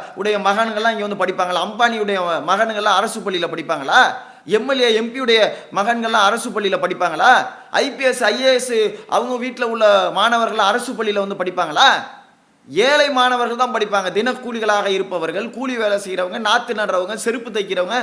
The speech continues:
தள்ளுவண்டி இழுக்கிறவங்க, ஹோட்டல்ல வேலை செய்யறவங்க, இப்படிப்பட்ட ஏழைகளாக இருக்கக்கூடிய ஏழை மக்கள் படிக்கக்கூடிய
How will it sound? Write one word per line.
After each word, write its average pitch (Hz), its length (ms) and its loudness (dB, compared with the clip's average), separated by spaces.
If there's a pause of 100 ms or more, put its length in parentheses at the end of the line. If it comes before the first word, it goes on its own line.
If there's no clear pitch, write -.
(340)
தள்ளுவண்டி 269 460 0
இழுக்கிறவங்க, 214 480 0
ஹோட்டல்ல 240 420 2
வேலை 208 220 2
செய்யறவங்க, 175 340 -4 (840)
இப்படிப்பட்ட 240 640 -8
ஏழைகளாக 247 760 2 (140)
இருக்கக்கூடிய 220 480 -6 (480)
ஏழை 294 240 6
மக்கள் 247 400 -4
படிக்கக்கூடிய 208 480 0